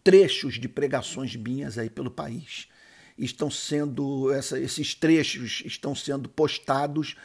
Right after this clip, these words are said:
nas minhas redes sociais. Se você puder ajudar a, ajudar a divulgar,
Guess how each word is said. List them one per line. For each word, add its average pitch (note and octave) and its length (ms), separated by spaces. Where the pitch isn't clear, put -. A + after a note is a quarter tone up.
nas D3+ 200
minhas D3 240
redes C#3 280
sociais. B2+ 400
Se - 80
você B2 200
puder C#3 280
ajudar C3 480
a, B2+ 300
ajudar B2+ 440
a B2 60
divulgar, C#3 580